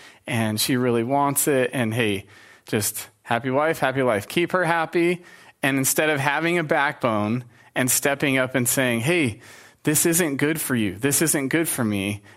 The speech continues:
and stepping in and defending her, not letting her have to have this conversation all by herself, but stepping up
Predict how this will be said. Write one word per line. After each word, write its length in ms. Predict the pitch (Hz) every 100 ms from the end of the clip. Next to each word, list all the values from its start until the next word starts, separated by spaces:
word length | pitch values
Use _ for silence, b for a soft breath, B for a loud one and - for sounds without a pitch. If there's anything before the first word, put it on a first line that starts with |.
| _
and 140 | 135 131
stepping 500 | - 160 160 165 147
in 140 | 143
and 280 | 143 165 143
defending 580 | 131 - 160 220 233 135
her, 280 | 110 85 131
not 240 | 139 156
letting 280 | 175 180 170
her 240 | 160 156
have 280 | 147 165 156
to 80 | 151
have 240 | 139 156
this 160 | 151 147
conversation 720 | - 151 147 135 151 139 143
all 140 | 135
by 120 | 143 123
herself, 500 | 113 - 151 143 151
but 160 | 131
stepping 460 | - - 147 160 147
up 260 | 135 135